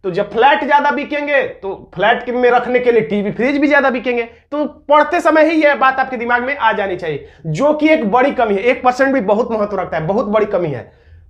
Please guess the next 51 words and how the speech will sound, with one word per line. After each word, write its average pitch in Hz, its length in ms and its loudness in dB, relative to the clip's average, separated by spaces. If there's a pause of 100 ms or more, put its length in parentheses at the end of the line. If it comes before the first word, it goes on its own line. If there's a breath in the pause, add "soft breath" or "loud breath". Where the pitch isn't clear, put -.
(260)
ये, 220 160 2
बहुत 233 220 4
बड़ी 262 200 0
कमी, 269 240 0
एक 262 180 2
परसेंट 262 300 -2
भी 247 60 -4
बहुत 240 220 -2
महत्व 247 280 -2
रखता 247 160 0
है। 247 60 4
उपयुक्त 277 300 -2
में 285 120 0
से 294 120 -4
कौन 294 480 4
सा 320 220 2
निष्कर्ष 302 760 -2 (760)
निकाला 262 500 4
जा 302 160 0
सकता 294 360 -4
है, 285 180 2
इसी 254 180 -10
के 285 100 -6
नीचे 277 240 -2
आपको, 262 360 0
आपके 233 320 0
लिए 240 120 -2
ये 247 100 0
विकल्प 240 420 -2
लिखे 208 320 -6
होंगे। 143 280 -4 (320 loud breath)
तो 196 80 -8
विकल्प 240 380 2
अलग 285 180 4
अलग 294 160 2
दिखाई 254 340 -2
दे, 285 100 -4
इसलिए 277 200 -4
मैंने 262 180 -2
अलग 254 220 0
अलग 262 160 -2
कलर 254 220 2
में 247 120 2
लिख 240 120 -2
लिया 240 200 2
ताकि 226 260 -2
एक 233 160 2
जैसा 226 200 0
ना 226 100 0
दिखाई 220 260 -4
दे। 220 300 -4